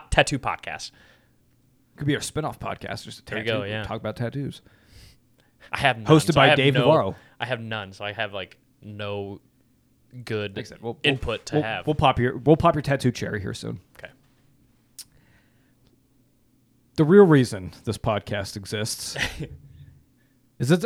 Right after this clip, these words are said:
Speaker 2: it's a, it's a list day.
Speaker 1: It's for lists.
Speaker 2: We got a
Speaker 1: We
Speaker 2: list
Speaker 1: make, make
Speaker 2: podcast.
Speaker 1: lists.
Speaker 2: Top five. Now, I, I,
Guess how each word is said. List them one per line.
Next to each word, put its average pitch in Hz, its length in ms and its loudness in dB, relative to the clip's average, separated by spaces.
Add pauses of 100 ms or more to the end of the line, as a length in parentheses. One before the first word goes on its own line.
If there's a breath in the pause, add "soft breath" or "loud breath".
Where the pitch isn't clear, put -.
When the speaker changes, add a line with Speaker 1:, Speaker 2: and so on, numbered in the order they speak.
Speaker 2:
it's 185 140 4
a, 233 80 12
it's 220 200 6
a 262 40 12
list 330 280 6
day. 113 420 8
Speaker 1:
It's - 140 -6
for 135 140 2
lists. 165 480 8
Speaker 2:
We 156 60 8
got 190 100 12
a 185 40 10
Speaker 1:
We 175 60 8
Speaker 2:
list 214 260 10
Speaker 1:
make, 147 60 8
make 139 200 10
Speaker 2:
podcast. 113 140 4
Speaker 1:
lists. - 420 8 (340 soft breath)
Speaker 2:
Top 131 300 2
five. 156 400 2 (200 soft breath)
Now, 170 300 2 (480 soft breath)
I, 165 160 0 (100)
I, 147 260 4